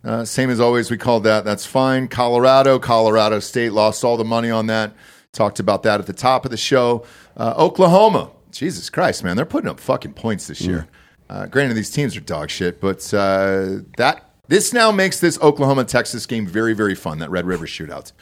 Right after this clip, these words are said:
Speaker 1: Um, 'cause they're fucking slanging the dick around, dude. Gabriel had fucking four twenty-one and five
Speaker 2: Mm.
Speaker 1: touchdowns in this game.
Speaker 2: Yeah.
Speaker 1: All right. Uh, North Carolina, Minnesota.
Speaker 2: <clears throat>
Speaker 1: Got this one right. And this was for, uh,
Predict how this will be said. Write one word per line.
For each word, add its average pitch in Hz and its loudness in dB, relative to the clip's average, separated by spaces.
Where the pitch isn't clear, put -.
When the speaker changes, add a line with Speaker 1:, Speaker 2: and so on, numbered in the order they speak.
Speaker 1:
Um, 87 -8
'cause 95 -8
they're 120 0
fucking 185 -4
slanging 143 -2
the - -4
dick 113 -2
around, 85 -4
dude. 90 -4
Gabriel 151 -2
had 101 -2
fucking 104 -6
four 117 -6
twenty-one 110 -6
and 107 -8
five 98 -4
Speaker 2:
Mm. - -20
Speaker 1:
touchdowns 110 -4
in 147 -8
this 143 -10
game. 156 -10
Speaker 2:
Yeah. 80 -6
Speaker 1:
All - -6
right. 180 -2
Uh, 143 6
North 190 2
Carolina, 185 4
Minnesota. 170 4
Speaker 2:
<clears throat> 98 -2
Speaker 1:
Got 139 2
this 156 -2
one 147 2
right. 139 4
And 131 0
this 190 0
was 302 -2
for, 208 2
uh, 190 2